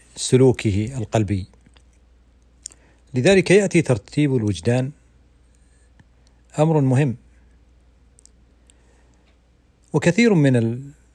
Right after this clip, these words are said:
المجربين والعلماء تحدثوا عن هذا الموضوع وكتبوا، ولكل أحد طريقته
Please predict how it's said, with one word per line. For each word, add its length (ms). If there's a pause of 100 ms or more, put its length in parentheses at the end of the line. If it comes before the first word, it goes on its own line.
(120)
المجربين 880 (280)
والعلماء 680 (1900)
تحدثوا 460
عن 120
هذا 240
الموضوع 420
وكتبوا، 600
ولكل 380
أحد 340
طريقته 720